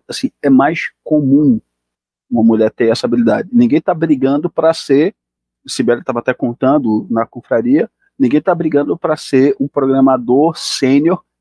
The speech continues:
que é um ambiente competitivo e desgastante e estressante. Elas querem, "Deixa eu trabalhar nessa outra parte aqui que é mais detalhista e calma. Eu não quero ir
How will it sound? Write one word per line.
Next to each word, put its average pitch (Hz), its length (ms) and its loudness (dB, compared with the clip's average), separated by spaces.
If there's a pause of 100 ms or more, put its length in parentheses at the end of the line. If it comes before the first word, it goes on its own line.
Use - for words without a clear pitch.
(120)
que - 80 -6
é 135 40 0
um 135 100 0
ambiente 131 460 -2
competitivo 147 800 -2
e 180 40 -2
desgastante 135 800 -4
e 147 160 2
estressante. - 840 -4 (340)
Elas 131 160 0
querem, 165 460 0
"Deixa 240 220 -2
eu - 40 -16
trabalhar 185 320 0
nessa 170 220 -2
outra 156 220 -4
parte 143 280 -4
aqui - 200 -16
que - 80 -8
é 139 40 -2
mais 139 180 0
detalhista 123 640 -4
e 113 60 -2
calma. 165 600 -2 (500)
Eu 120 80 0
não 131 100 2
quero 165 260 -2
ir 143 60 -6